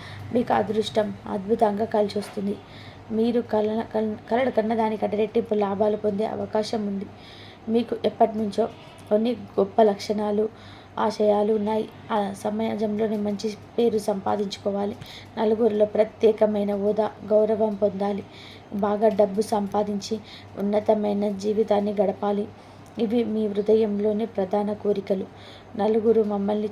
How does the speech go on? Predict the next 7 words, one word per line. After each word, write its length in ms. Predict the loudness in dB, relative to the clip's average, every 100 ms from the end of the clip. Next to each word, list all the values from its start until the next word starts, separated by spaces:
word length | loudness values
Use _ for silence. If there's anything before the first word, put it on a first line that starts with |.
| -2
చూసి 200 | 0 0
మెచ్చుకోవాలి 720 | 0 -4 -2 -2 0 0 -2 -4 -18 -20 -16 -2
అనే 160 | 0
తపన 400 | 2 0 0 0
మీలో 320 | 0 0 0 0 0
ఎల్లప్పుడూ 460 | 2 0 0 0
ఉంటుంది. 400 | 0 -2 -4 -4